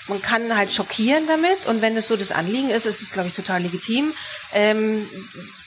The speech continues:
man muss halt einstecken können. Und das müssen Männer nicht können müssen, wenn sie krass sind.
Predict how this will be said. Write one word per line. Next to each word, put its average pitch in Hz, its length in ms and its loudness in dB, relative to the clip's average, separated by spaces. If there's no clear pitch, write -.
man 220 320 2
muss 220 300 0
halt 190 180 -2
einstecken 185 540 -2
können. 175 220 -2
Und 180 120 -4
das 196 100 -2
müssen 233 280 0
Männer 233 240 4
nicht 254 300 -2
können 247 300 2
müssen, 233 420 0
wenn 220 280 4
sie 208 460 2
krass - 380 0
sind. 165 300 -4